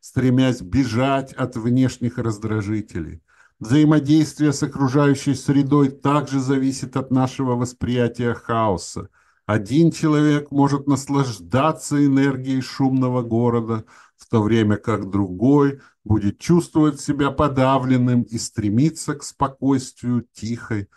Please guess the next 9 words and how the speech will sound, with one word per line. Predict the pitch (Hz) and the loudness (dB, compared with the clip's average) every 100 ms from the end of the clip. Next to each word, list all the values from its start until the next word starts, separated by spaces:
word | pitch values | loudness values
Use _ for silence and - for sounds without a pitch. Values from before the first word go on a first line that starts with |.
| _ - | _ -20
сельской | - 92 101 110 - - 104 | -10 -2 0 0 -4 -2 2
местности. | 104 101 - 92 - - 92 - _ _ _ - | 2 0 -4 -8 -8 -12 -14 -14 _ _ _ -4
Эти | 165 175 | -2 -2
примеры | - 165 160 165 175 151 | 0 4 4 4 2 0
подчеркивают, | 151 143 - 165 165 156 143 139 | -2 -2 0 0 2 2 4 2
как | 139 131 | -2 -2
личное | - 139 131 - 143 | -2 -2 -4 -2 0
восприятие | 135 127 - 131 139 143 139 131 | 0 -2 -6 -4 -2 -2 -2 -4
хаоса | 104 - 135 151 139 - - 92 | -4 -2 2 2 2 -2 -8 -8